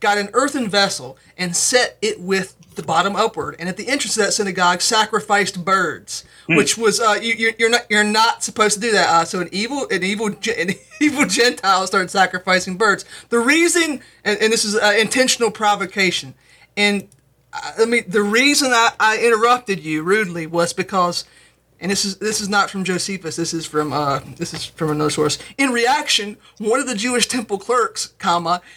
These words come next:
Speaker 1: Eleazar <laughs> ben Hananiah,
Speaker 2: Yeah.
Speaker 1: ceased prayers and sacrifices for the Roman emperor at the temple. So if you wanna know why the Roman, <laughs> the Jewish war began, it's because Eleazar ben Hananiah picked the fight <laughs>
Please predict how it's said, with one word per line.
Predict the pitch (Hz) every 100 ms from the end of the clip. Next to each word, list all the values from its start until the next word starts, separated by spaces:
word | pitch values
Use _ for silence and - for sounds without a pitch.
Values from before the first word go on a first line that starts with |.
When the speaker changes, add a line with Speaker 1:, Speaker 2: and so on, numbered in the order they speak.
| _ _ 220
Speaker 1:
Eleazar | 254 220 - 269 277
<laughs> |
ben | 262 240
Hananiah, | 240 247 226 240 262 180 156 -
Speaker 2:
Yeah. | 185 -
Speaker 1:
ceased | - 302 269 -
prayers | 311 285 285
and | 262
sacrifices | - 247 247 - 226 208 220 208
for | 220
the | 208
Roman | 226 233 208
emperor | 220 226 214 202
at | -
the | 185
temple. | - 220 214 - _ _ - _ - -
So | - 480
if |
you | 294
wanna | 311 320
know | 294 226
why | 226 240
the | 254
Roman, | 240 226 - - - 302
<laughs> |
the | 254 - - 247
Jewish | 277 254 - -
war | 262 247
began, | 208 208 240 240
it's | 240
because | 202 - 208 233 214 214 - -
Eleazar | 262 269 226 240 220
ben | 196 240
Hananiah | 226 233 226 208 220 208 208
picked | 233 233
the | 220
fight | - 220 202
<laughs> | -